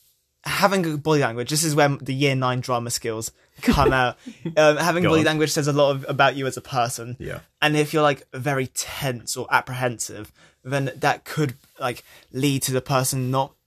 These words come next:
Speaker 1: feeling the urge to talk with you necessarily.
Speaker 2: Yeah.
Speaker 1: If you're, like, open, as in, like, um, shoulders back,
Speaker 2: Yeah,
Speaker 1: yeah,
Speaker 2: yeah, yeah.
Speaker 1: and, like, um, arms sort of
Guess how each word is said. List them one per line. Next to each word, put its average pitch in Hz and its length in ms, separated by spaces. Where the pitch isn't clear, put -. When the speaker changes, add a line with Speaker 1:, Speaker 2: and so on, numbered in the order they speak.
Speaker 1:
feeling 143 500
the 135 220
urge 139 200
to 139 80
talk - 480
with 156 120
you 160 80
necessarily. 165 480
Speaker 2:
Yeah. - 480
Speaker 1:
If 185 100
you're, 226 140
like, 226 180
open, 135 520
as 143 140
in, 147 120
like, 143 240
um, 139 300
shoulders 147 720
back, 127 600
Speaker 2:
Yeah, 135 160
Speaker 1:
yeah, 131 200
Speaker 2:
yeah, 120 160
yeah. 175 100
Speaker 1:
and, 143 100
like, 139 300
um, 135 380
arms 147 420
sort 143 300
of - 180